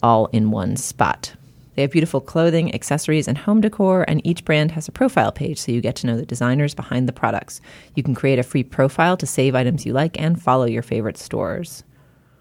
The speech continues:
One product available on Ticktail is the Bud Vase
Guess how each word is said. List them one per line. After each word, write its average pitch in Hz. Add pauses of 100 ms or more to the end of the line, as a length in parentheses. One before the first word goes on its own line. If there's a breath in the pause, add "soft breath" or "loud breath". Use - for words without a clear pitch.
(160 soft breath)
One 165
product 170
available 147
on 120
Ticktail -
is 123
the -
Bud 147
Vase 160